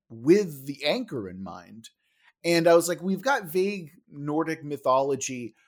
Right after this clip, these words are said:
I am really interested in this idea of Yggdrasil, the world tree,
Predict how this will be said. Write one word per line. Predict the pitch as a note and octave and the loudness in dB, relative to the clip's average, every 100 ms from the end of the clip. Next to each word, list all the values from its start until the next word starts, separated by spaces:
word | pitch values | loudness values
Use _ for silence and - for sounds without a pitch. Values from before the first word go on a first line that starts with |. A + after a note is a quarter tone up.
| _ _ _ _ _ _ _ | _ _ _ _ _ _ _
I | F3 A3 B3 A#3+ | -4 0 0 -2
am | F3+ F3 D#3+ | -4 -4 0
really | D#3 E3+ D#3 | 2 2 0
interested | D3+ E3 D3+ D3 C#3 | -4 -8 -10 -8 -8
in | C#3 | -6
this | C3 - | -4 0
idea | C3 B2 C3 B2+ | 0 0 -4 -4
of | B2+ B2 A#2 - | -4 -6 -6 -6
Yggdrasil, | D3+ D#3+ D3 D#3 - C#3+ C#3+ B2+ | -4 -2 -2 -2 -2 0 0 0
the | A#2+ | -4
world | A#2 B2 C3 C3 | -8 -4 -4 -4
tree, | - C3+ B2 | -8 -10 -10